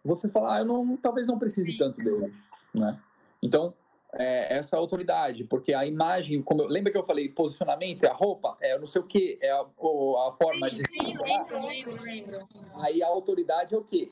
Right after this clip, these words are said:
Speaker 1: É como esse cara se apresenta e, e como ele preenche esse buraco. Por que que eu preciso dessa pessoa e por que que ela é interessante?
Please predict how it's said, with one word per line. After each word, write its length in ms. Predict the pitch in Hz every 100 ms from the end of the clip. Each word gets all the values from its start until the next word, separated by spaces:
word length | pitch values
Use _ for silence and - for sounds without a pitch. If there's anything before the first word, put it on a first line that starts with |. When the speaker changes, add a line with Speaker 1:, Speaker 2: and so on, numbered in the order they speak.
| -
Speaker 1:
É 80 |
como 360 | - - 156 175
esse 160 | 190 214
cara 260 | 156 139
se 140 | 139 160
apresenta 580 | - 202 180 175 175
e, 240 | 190 175 -
e 20 |
como 260 | - 190 202
ele 100 | 208
preenche 380 | - 175 175 190
esse 140 | -
buraco. 440 | 170 190 - - -
Por 220 | - -
que 100 | 196
que 80 | -
eu 60 |
preciso 400 | - 175 185 165
dessa 240 | 160 160 175
pessoa 320 | 175 - 170
e 40 |
por 180 | 160 170
que 100 | 175
que 100 | -
ela 100 | 165
é 40 |
interessante? 680 | 156 175 165 - - 143 -